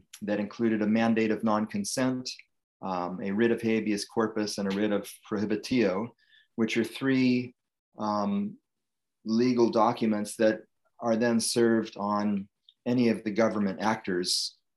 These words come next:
who could interfere with, say, my ability to go to work, uh, or my, uh, having to succumb to take a jab or any medication that I don't want to take.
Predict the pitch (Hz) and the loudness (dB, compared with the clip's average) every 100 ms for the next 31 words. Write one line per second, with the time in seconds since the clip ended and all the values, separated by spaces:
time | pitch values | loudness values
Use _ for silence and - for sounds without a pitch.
0 | _ - - 110 104 98 98 95 - _ | _ -16 -2 0 2 0 -4 -8 -12 _
1 | _ _ _ - 113 110 98 - 117 107 | _ _ _ -2 2 2 0 2 4 4
2 | 101 98 - - - 113 107 101 104 104 | 2 -2 -8 -14 -4 0 0 0 0 2
3 | 101 95 - 90 92 143 156 - - _ | 0 -2 -6 -6 -2 0 0 -2 -20 _
4 | _ _ _ _ 101 95 90 90 - 98 | _ _ _ _ -6 -4 -4 -6 -8 -4
5 | 98 95 95 95 - - _ _ _ - | -2 -2 -4 -6 -12 -20 _ _ _ -8
6 | 101 95 92 95 - 90 87 120 120 113 | -4 -2 -4 -6 -8 -8 -4 0 2 2
7 | 107 - 104 101 - 107 - 113 107 - | 0 0 0 0 -2 -4 0 2 0 -2
8 | 101 - 110 92 95 104 120 117 - _ | -4 -2 -4 -4 -2 0 0 -2 -6 _
9 | _ 98 98 110 123 120 113 110 113 113 | _ -4 -2 2 2 2 0 0 0 0
10 | - 113 101 101 104 98 107 117 143 165 | 0 0 2 2 0 0 -2 -2 -4 -6